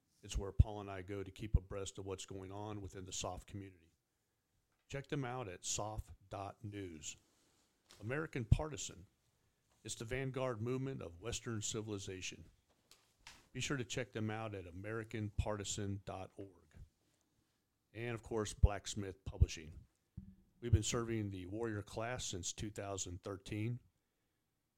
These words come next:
They have a great titles written for warriors,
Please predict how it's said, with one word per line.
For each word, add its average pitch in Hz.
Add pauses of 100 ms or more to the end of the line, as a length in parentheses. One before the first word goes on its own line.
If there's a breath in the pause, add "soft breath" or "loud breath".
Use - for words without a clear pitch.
(140)
They 95
have 90
a 85
great 107 (540)
titles 120 (260)
written 101
for 113
warriors, 113